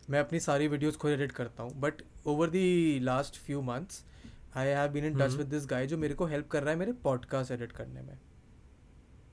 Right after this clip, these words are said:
Speaker 2: ओके।
Speaker 1: तो basically मैंने, मैं इसलिए एक्सपीरियंस से बोल रहा हूँ कि थोड़ा leap of faith लेना पड़ता है,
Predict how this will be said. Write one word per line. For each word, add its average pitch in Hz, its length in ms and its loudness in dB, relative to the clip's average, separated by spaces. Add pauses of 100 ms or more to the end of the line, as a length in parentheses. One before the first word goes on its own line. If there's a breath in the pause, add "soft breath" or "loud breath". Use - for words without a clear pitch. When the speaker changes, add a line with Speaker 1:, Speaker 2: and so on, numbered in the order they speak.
(260)
Speaker 2:
ओके। 123 340 -4 (1040)
Speaker 1:
तो 160 220 0 (100)
basically 175 580 2
मैंने, 165 500 4
मैं 147 240 2
इसलिए 151 380 0
एक्सपीरियंस 156 400 0
से 165 60 0
बोल 135 180 0
रहा 147 120 0
हूँ 170 100 -2
कि 175 60 -10 (100)
थोड़ा 165 160 6
leap 151 280 2
of 165 100 2 (100)
faith 160 180 0
लेना 143 180 2
पड़ता 131 320 -2
है, 131 160 -4